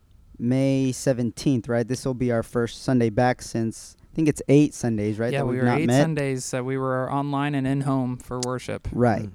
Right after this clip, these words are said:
Speaker 3: Yeah.
Speaker 1: Um, and I think a couple weeks ago, maybe there was a, the governor of Texas put out some ordinance allowing churches to meet.
Speaker 2: Yeah.
Speaker 1: It's been a couple weeks now, and, and, and we've decided to go ahead and,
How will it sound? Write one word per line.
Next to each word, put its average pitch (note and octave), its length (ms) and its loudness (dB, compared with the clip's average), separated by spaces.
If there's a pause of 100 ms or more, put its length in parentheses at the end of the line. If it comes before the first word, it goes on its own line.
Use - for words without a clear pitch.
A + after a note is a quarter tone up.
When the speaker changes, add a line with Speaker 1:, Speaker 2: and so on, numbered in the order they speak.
(300)
Speaker 3:
Yeah. C3+ 240 4
Speaker 1:
Um, A#2 320 0
and C3+ 140 2
I C3+ 80 4
think F3 280 0
a D3 80 0
couple D#3 360 2
weeks F3 240 2
ago, F#3 520 6
maybe D#3 300 4
there D3+ 160 4
was D3 200 4
a, A#2 380 6 (300)
the C3+ 120 0
governor C3+ 640 4 (120)
of C3 160 -6
Texas B2+ 640 -4 (320)
put C#3 160 2
out B2+ 220 2
some A2+ 580 0 (420)
ordinance C3+ 600 6
allowing C3 420 4
churches C#3 380 0
to - 100 0
meet. D#3+ 320 4 (120)
Speaker 2:
Yeah. C3+ 120 -8
Speaker 1:
It's A#2+ 100 -6
been D3+ 140 2
a D3 60 4
couple C3 260 2
weeks C#3 240 4
now, C3+ 160 4
and, B2+ 160 0
and, A#2 260 0
and A#2+ 140 0
we've A#2+ 140 0
decided B2 640 0
to C3 100 -4
go A2+ 220 0
ahead A2+ 240 -2
and, G#2 280 -2